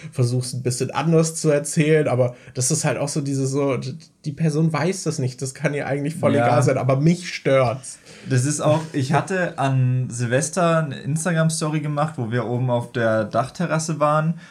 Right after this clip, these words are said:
Speaker 2: und, äh, hab da ja frohes Neues gesagt und dann haben ja einige Leute auf die Story halt geantwortet und mir auch ein fro-, mir so ein frohes Neues gewünscht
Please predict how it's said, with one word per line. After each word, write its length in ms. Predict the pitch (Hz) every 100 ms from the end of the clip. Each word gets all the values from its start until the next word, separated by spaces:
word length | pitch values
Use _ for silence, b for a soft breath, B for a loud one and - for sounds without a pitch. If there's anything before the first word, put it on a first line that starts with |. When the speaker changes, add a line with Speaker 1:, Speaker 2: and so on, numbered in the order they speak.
| B B
Speaker 2:
und, 300 | 113 120 -
äh, 240 | 117 113
hab 180 | 117 117
da 180 | 120 110
ja 160 | 107
frohes 300 | 107 - 113
Neues 360 | 117 143 170 165
gesagt 400 | 151 151 151 156
und 80 | 131
dann 160 | 127
haben 160 | 131 139
ja 220 | 139 127
einige 280 | 120 131 135
Leute 320 | 123 127 131
auf 100 | 120
die 120 | 120
Story 280 | 120 123 123
halt 220 | 123 117
geantwortet 540 | 113 101 120 120 120 113
und 80 | 110
mir 100 | 110
auch 180 | 110 117
ein 40 |
fro-, 380 | 120 117 - 107
mir 200 | 113 107
so 100 | 104
ein 80 | 107
frohes 320 | - 120 113
Neues 340 | 123 123 127 -
gewünscht 520 | 98 101 110 131